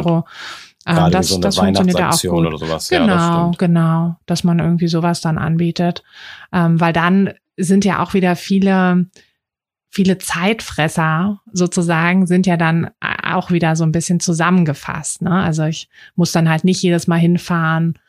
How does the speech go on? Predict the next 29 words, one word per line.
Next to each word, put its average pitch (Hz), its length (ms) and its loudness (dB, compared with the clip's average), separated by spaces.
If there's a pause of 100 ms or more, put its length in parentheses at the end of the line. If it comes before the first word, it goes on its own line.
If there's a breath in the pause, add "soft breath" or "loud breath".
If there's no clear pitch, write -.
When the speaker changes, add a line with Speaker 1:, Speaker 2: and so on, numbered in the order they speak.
(240 soft breath)
Speaker 1:
muss 160 180 -2
nicht 170 220 0
jedes 165 300 0
Mal 160 400 0
irgendwie 165 720 -2
neu 165 320 2
die 165 160 0
Werbung 170 420 0
machen, 165 320 0
sondern 165 380 0
mach 165 160 -2
halt 165 180 -4
einmal 170 240 2
die 165 140 2
Werbeaktion 160 720 -2
für 180 180 -2
diese 160 280 0
Mini-, 170 460 2 (460 loud breath)
Mini-Aktion 180 840 0
und, 170 320 -2
ähm, 165 480 0
hab - 180 -6
dann 160 180 2
viele 170 280 0
Sachen, 160 260 0
die 165 120 2
so 160 180 0
ein 156 80 0
bisschen, 156 520 0